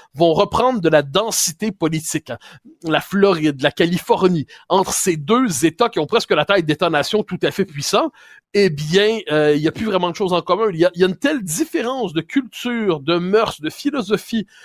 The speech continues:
entre les différents États américains qu'on va assister à une forme de fragmentation implicite des États-Unis. Donc, je pense pas qu'il va y avoir des sécessions, à tout le moins, euh, dans un siècle, j'en sais rien. Aucun État n'est éternel.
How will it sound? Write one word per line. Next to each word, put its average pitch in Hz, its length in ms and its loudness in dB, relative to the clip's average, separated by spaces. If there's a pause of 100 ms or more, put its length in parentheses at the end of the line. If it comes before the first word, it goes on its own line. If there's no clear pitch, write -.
(140)
entre 180 200 0
les 170 80 2
différents 208 380 -2
États 180 240 0
américains 170 460 0
qu'on 165 160 -2
va 180 120 2
assister - 400 -6
à 294 40 -6
une 220 60 -8
forme 247 240 -2
de 175 100 -2
fragmentation 208 1160 0 (100)
implicite 233 760 0
des 147 180 -4
États-Unis. 143 480 -2 (260)
Donc, 170 120 -2
je 202 80 0
pense 220 280 0
pas 277 120 0
qu'il 202 80 -10
va 190 60 6
y - 20 4
avoir 175 160 0
des 147 100 0
sécessions, 151 540 -4
à 139 80 -2
tout 139 100 -12
le 135 60 -8
moins, 147 160 2
euh, 113 180 -2 (240)
dans 127 180 -4
un 135 60 -2
siècle, 147 240 -2
j'en 143 120 -2
sais - 120 -6
rien. 180 260 -2 (300)
Aucun 156 320 0
État 156 220 2
n'est 151 80 0
éternel. 139 600 -2